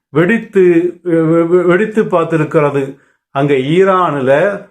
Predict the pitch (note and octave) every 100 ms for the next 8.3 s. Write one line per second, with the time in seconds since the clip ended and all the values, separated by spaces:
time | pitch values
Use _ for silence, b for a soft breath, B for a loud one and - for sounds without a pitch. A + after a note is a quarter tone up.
0 | _ - D#3+ D#3+ D3 D3+ F#3 G#3+ G#3 G3+
1 | G3 - G#3 G#3 A3+ F#3 D3+ F3+ G#3+ A3
2 | G3+ G3 F#3+ D#3+ F3+ - F3+ - D3+ E3
3 | G3 F#3 E3+ D#3+ D3+ D3 C#3+ D3+ A3 D3+
4 | B B _ E3 F#3 F3+ E3 C3+ D3 G#3
5 | F#3 D#3+ D#3 A3 E3+ - _ _ _ F3+
6 | A#3 A3+ - A3 G3 F#3+ F#3 G#3 A#3 D#3
7 | E3 F3 G3+ F#3+ E3+ D#3 D#3 D#3+ D3+ D3
8 | C#3+ C#3